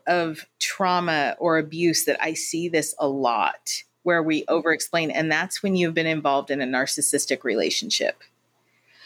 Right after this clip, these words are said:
And I'm going back to my first marriage to a narcissist who was also physically violent, and thinking, um, there are so many clients we work with who are getting out of narcissistic relationships.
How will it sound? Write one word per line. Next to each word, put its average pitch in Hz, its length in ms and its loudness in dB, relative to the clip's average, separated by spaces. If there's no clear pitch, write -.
And 202 120 2
I'm 190 140 2
going 226 280 2
back 180 320 0
to - 140 -6
my 170 120 0
first - 360 -4
marriage 196 840 0
to 202 200 2
a 165 40 4
narcissist 143 1000 0
who 185 180 0
was 151 220 2
also 147 840 0
physically 165 520 0
violent, 131 680 -2
and 175 600 -2
thinking, 180 800 -2
um, 147 580 -2
there 185 140 2
are 269 140 0
so 220 720 2
many 185 400 0
clients 208 640 0
we 170 120 0
work 143 300 0
with 180 240 0
who - 160 0
are 165 80 4
getting 156 320 -2
out 135 100 0
of 131 120 -4
narcissistic 139 840 -4
relationships. 160 1000 0